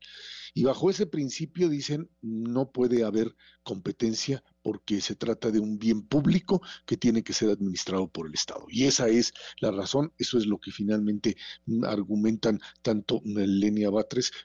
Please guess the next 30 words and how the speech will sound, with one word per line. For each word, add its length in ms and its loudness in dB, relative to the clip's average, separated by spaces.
como, 340 2
por 140 -6
supuesto, 360 -4
Yasmín 340 0
Esquivel. 520 -8
Este 240 0
fue, 260 0
ese 140 -2
fue 160 0
el 80 2
planteamiento. 720 2
Estamos 420 0
ante, 520 0
eh, 560 -2
pues, 280 -2
un-, 320 -4
una 440 2
disputa 460 -2
por 200 -2
la 80 0
recuperación 1000 2
de 160 2
lo 160 4
perdido. 460 2
Sería 380 2
un 120 0
poco 320 -4
lo 160 0
que 200 -6
estaría 560 4